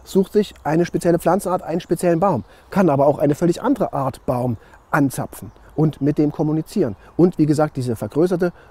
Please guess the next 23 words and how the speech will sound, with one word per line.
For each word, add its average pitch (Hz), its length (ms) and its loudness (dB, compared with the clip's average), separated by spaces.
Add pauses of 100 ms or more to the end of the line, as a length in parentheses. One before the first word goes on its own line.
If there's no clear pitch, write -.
Oberfläche 151 580 0 (100)
schaffen. - 320 -12 (800)
Der 147 100 4
Baum 151 400 4 (640)
akzeptiert - 600 -2
dann 165 100 2
letzten 135 260 -2
Endes 107 340 -8 (320)
diese 127 220 0
Partnerschaft. - 640 -10 (460)
Dass 147 100 -6
die 160 100 -4
Pilze 262 320 -2
sich 226 180 -6
ihren 180 200 -2
Partner 196 360 -6
aussuchen, 196 320 -4
ist 196 140 -8
aber 196 160 -4
auch 202 100 -8
nicht 226 160 -6
immer 240 240 0
so. 101 160 -12